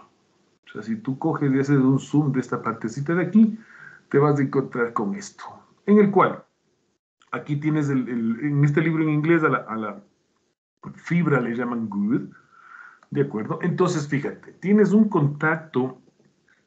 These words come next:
más íntimo, ¿no es cierto? Por aquí entraría el licor a la maquinita, fíjate.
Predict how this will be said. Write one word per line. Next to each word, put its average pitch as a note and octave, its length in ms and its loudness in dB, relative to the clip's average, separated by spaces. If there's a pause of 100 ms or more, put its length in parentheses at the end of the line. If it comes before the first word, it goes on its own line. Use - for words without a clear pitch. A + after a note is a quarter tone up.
(160)
más C3+ 320 0
íntimo, C3+ 440 0
¿no G2 60 -8
es G2 60 -8
cierto? A2+ 200 -6
Por A#2+ 180 0
aquí - 180 -6
entraría C#3 380 2
el B2+ 80 2
licor A#2 340 -4
a A#2 80 -2
la G#2 80 -4
maquinita, G2+ 580 -4
fíjate. A#2+ 440 -10